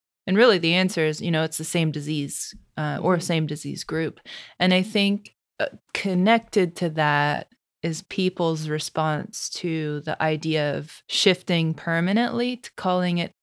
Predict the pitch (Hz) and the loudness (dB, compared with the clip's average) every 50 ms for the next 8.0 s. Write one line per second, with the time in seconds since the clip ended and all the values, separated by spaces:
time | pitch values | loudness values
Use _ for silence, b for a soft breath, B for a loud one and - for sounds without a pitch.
0 | _ - 170 180 175 - - - - - - 180 175 175 185 190 - 165 160 - | _ -2 0 0 0 -2 -6 -6 -4 0 2 4 4 4 4 2 0 0 0 0
1 | - 160 - - - 170 165 165 - - - 165 165 160 160 160 160 156 156 156 | 0 -2 -2 -4 -6 -4 -4 -4 -6 -8 -6 -4 -4 -2 -2 -2 -2 -2 -4 -4
2 | - 175 151 151 156 - - - 170 - - - - _ _ _ _ _ - 185 | -4 -4 -2 -2 -2 -2 -4 -4 -4 -6 -8 -8 -10 _ _ _ _ _ -2 2
3 | 180 180 180 170 165 160 160 160 156 - 160 160 156 156 156 151 - - - - | 2 4 4 4 4 2 2 0 -2 -2 -2 0 0 0 0 -2 -4 -6 -6 -4
4 | - - 190 190 196 196 196 190 190 185 180 180 - - 175 165 160 - - 165 | 2 4 6 6 6 6 6 4 4 2 2 0 -2 -2 -2 -2 -2 -2 -2 -2
5 | 156 - 175 165 160 - - 175 170 165 165 165 156 156 - - 165 160 - 156 | -2 -2 -2 -4 -4 -2 -2 -2 -2 0 0 0 -2 -2 -4 -4 -6 -6 -4 -6
6 | 156 156 156 - - 156 - 170 165 - _ _ _ - 165 175 175 170 160 170 | -6 -6 -6 -10 -12 -10 -8 -6 -6 -8 _ _ _ -2 2 4 4 4 4 2
7 | 156 160 156 151 156 156 151 156 156 - - - 160 156 165 82 - 69 - - | 2 4 4 4 4 2 2 0 -2 -4 -6 -6 -2 0 0 0 0 0 -2 -4